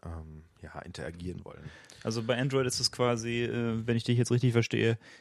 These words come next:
Speaker 2: ähm, so ein, so ein Plattformangebot, das also andere dritte Dienste integrieren können, ähm, und im Prinzip nur Googles A P I sozusagen verwenden, um
Speaker 1: Nee,
Speaker 2: technische
Speaker 1: das,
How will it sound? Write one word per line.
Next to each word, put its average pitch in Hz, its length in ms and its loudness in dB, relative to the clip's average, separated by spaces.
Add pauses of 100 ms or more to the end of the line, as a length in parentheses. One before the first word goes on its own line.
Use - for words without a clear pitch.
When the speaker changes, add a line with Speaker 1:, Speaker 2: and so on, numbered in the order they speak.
(180)
Speaker 2:
ähm, 104 400 -2
so 107 120 -4
ein, 101 440 -2
so 110 100 2
ein 107 80 4
Plattformangebot, 139 1300 4
das - 260 0
also 110 500 2
andere 117 380 0
dritte 120 320 -2
Dienste 117 440 0
integrieren 113 580 0
können, 127 560 2
ähm, 113 300 2
und 117 200 0
im 110 80 2
Prinzip 120 380 0
nur 120 240 6
Googles 117 340 6
A - 80 0
P - 140 -2
I 127 280 0
sozusagen 127 520 2
verwenden, 120 460 4
um 117 80 8
Speaker 1:
Nee, 123 100 4
Speaker 2:
technische 123 540 6
Speaker 1:
das, 120 180 2